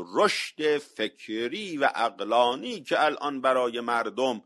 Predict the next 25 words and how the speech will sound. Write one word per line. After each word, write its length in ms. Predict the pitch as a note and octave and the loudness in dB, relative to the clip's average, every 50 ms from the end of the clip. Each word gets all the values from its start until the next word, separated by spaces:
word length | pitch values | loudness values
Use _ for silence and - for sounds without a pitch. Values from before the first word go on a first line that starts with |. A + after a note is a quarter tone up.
| _ - - - - - _ _ _ _ _ | _ -20 -20 -20 -20 -20 _ _ _ _ _
به 120 | A2+ A#2 | 0 0
وجود 480 | A#2 A2+ A2+ A2+ A2 A#2 C3+ C#3 B2+ A#2 | 2 2 0 -2 0 0 -2 0 4 6
آمده. 560 | A2+ G#2 G#2 G2 G2 F#2+ F#2 F2+ F#2 F2 E2+ | 6 6 6 2 -2 -4 -4 -4 -8 -8 -4
بله، 400 | D#2+ G2+ A2 A#2+ A#2 G#2 F#2+ F2+ | 0 2 2 2 2 2 -2 -4
رشد 280 | F#2 G2+ G#2 - - A#2+ | -4 -4 -8 -6 -4 -2
عقلانی 560 | F#2+ D#2 F#2 F2+ F2+ F2+ F#2 F#2 F2+ F#2+ G2+ | -2 0 -2 -4 -6 -10 -10 -10 -10 -10 -10
و 100 | G#2 G2 | -12 -12
فکری. 420 | - - F2+ E2 - - - - _ _ _ _ _ _ _ _ _ _ _ _ _ _ _ _ | -12 -12 -16 -16 -16 -20 -20 -20 _ _ _ _ _ _ _ _ _ _ _ _ _ _ _ _
انشاءالله 380 | - D#2+ - - E2 F2 F#2+ G2 | -18 -12 -6 -4 -4 0 0 0
این 160 | G2+ G2+ G2 | -2 -2 -4
کتاب 440 | - G2+ F#2 - G#2 G2+ G2 G2 F#2+ | -10 -14 -6 -4 -4 -4 -2 -4 -8
جدید 420 | F2+ F#2 F#2 F2+ F2+ F2+ F2 F2 | -6 -6 -6 -6 -6 -10 -12 -10
ما 240 | E2+ F2 F#2 F#2+ F#2+ | -10 -6 -4 -4 -4
رو 100 | F#2 F2 | -4 -6
که 140 | E2+ - F2+ | -10 -12 -8
در 240 | F2 F2 F2 F2 E2+ | -6 -4 -4 -4 -4
بیاد 320 | F2 F#2+ G#2+ B2 B2+ A#2+ | -6 -4 -4 -4 -4 -4
مطالعه 520 | G#2+ F#2+ F#2 - - E2+ F2 F2 F#2+ G#2+ | -6 -10 -10 -6 -4 -4 -4 -4 -4 -8
خواهید 380 | A2 - F2 F2 F#2+ - - - | -8 -6 -6 -6 -6 -6 -10 -6
کرد 200 | - B2+ A#2+ - | -6 -6 -6 -6
که 100 | - A2 | -10 -12
چه 200 | - - - D#3+ | -10 -6 -6 -4
رشد 300 | C3+ A2 F#2 - - - | -4 -6 -8 -8 -8 -6
عقلانی 640 | - C2 F2 F#2 F#2 F#2 F#2+ F#2 F2 F#2 G2 F#2+ F2 | -6 -6 -6 -6 -6 -4 -6 -6 -6 -6 -8 -8 -8
الحمدلله 920 | E2 E2 - - F2 E2+ E2+ D#2+ D#2+ E2 E2 E2 E2+ F2+ F#2+ F#2+ F2+ E2+ | -8 -10 -10 -12 -12 -12 -12 -14 -14 -12 -12 -10 -6 -2 -2 -2 -2 -4